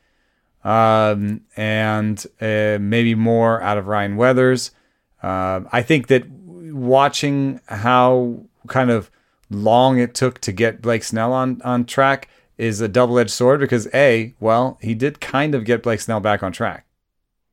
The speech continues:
Right? So kudos to Larry Rothschild for that. For, but B, did it take too long?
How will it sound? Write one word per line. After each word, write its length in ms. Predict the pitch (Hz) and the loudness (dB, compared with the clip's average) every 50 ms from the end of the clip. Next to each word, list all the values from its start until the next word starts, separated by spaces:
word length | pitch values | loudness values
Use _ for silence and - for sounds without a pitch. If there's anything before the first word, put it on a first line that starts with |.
| _ _ _ _ _ _ _ _ _ _ _ _ _ _ _ _ | _ _ _ _ _ _ _ _ _ _ _ _ _ _ _ _
Right? 360 | - 95 92 95 107 117 - | -4 -2 -2 0 -2 -4 -6
So 260 | - - - 113 107 98 | -8 -4 -2 -2 -2 -4
kudos 420 | - - 113 113 113 113 110 - | -4 -4 -2 0 0 0 -2 -2
to 80 | - 113 | -4 -2
Larry 180 | 107 104 101 | 0 0 0
Rothschild 460 | 101 110 120 123 117 - 101 92 85 | 2 2 0 0 0 -2 -4 -4 -2
for 60 | 82 85 | -4 -4
that. 220 | 87 85 80 78 _ 104 | -6 -6 -8 -10 _ -14
For, 160 | 98 104 101 | -10 -10 -10
but 300 | 95 92 95 98 120 95 | -10 -10 -6 -6 -6 -2
B, 200 | 95 123 127 120 | 2 2 2 2
did 160 | 110 98 104 | 2 0 -6
it 80 | 98 87 | -8 -8
take 200 | - - 110 113 | -6 -8 -8 -6
too 140 | - 139 135 | -6 -6 -4
long? 300 | 131 135 151 160 156 | -4 -6 -6 -8 -14